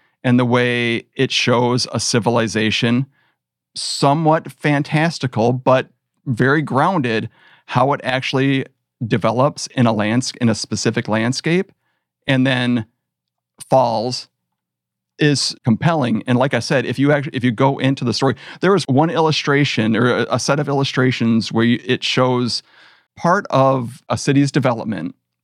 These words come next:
and a part of the river being disrupted. Then it gets walled and the river gets j-, adjusted. And then there's actually a conflict and the wall gets broken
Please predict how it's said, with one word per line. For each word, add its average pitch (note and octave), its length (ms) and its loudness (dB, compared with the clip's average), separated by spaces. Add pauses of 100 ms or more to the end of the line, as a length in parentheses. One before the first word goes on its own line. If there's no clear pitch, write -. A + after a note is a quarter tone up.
(120)
and B2 360 2 (200)
a - 60 -8 (200)
part D3 160 0
of C#3 80 -2
the C#3 60 0
river B2+ 340 2
being A2 560 0 (180)
disrupted. C#3 600 -2 (800)
Then B2+ 120 2
it C3+ 80 0
gets C#3 220 0
walled B2 420 4
and A#2+ 100 2
the A#2 60 0
river A#2 300 2
gets A#2+ 300 -2
j-, - 120 -10
adjusted. G#2+ 640 -2 (680)
And C3+ 180 0
then B2 560 0 (320)
there's C3 220 2
actually B2+ 500 0
a A#2+ 300 0
conflict C3 720 -2 (420)
and B2+ 140 2
the A#2+ 60 2
wall A#2+ 240 2
gets A2 280 -4 (200)
broken F3+ 580 0